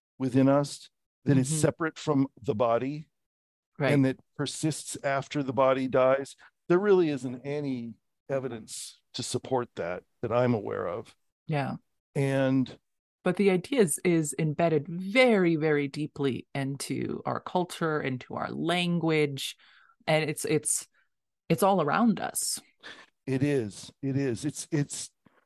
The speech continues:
Speaker 1: when we talked about dualism in an earlier episode, we discovered that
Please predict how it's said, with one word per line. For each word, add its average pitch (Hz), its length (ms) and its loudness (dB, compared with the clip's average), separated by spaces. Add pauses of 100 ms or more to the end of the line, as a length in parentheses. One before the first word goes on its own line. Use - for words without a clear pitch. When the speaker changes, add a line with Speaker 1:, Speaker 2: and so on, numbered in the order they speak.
Speaker 1:
when 151 180 6
we 151 120 4
talked 170 320 0
about 135 280 4
dualism 139 500 2
in 127 80 2
an 123 100 2
earlier 135 400 2
episode, 123 500 -2
we 120 280 -10 (160)
discovered 139 580 0
that 117 360 0